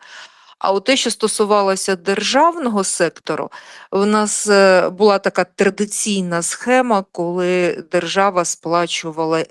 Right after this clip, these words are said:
лікарні певну суму, той самий бюджет, який затверджений на цю лікарню, і з року в рік вона змінювалась відносно не сильно.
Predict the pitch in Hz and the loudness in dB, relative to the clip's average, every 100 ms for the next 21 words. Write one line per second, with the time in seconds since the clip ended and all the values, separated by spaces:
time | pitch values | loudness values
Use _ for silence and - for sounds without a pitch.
0 | 165 165 170 - 165 151 151 143 - 160 | -8 -6 -4 0 0 0 -6 -18 -2 0
1 | 147 143 160 - 254 320 349 339 - - | 0 -4 -10 -6 -2 -2 -4 -8 -14 -20
2 | - - - _ - 196 180 - 180 170 | -20 -20 -20 _ 0 0 2 2 0 0
3 | 165 160 170 - 175 170 160 - 151 170 | -2 -2 -2 2 0 0 -4 -4 -6 -6
4 | - 156 151 - 160 156 156 160 - 165 | -4 -4 -4 -4 -8 -8 -8 -10 -8 -8
5 | 160 175 254 262 277 233 196 180 170 139 | -6 -2 0 2 0 -2 -2 -2 -4 -6
6 | 175 160 185 185 175 160 170 214 262 - | -8 -4 0 0 -2 -6 -4 -2 -4 -6
7 | 175 170 175 175 165 175 180 160 156 156 | -8 -4 -2 -2 -4 -6 -6 -6 -4 -4
8 | 156 165 160 147 170 - - 165 165 175 | -4 -6 -10 -6 -6 -6 -8 -8 -6 -4
9 | - 269 262 240 208 | -2 0 -2 -2 -4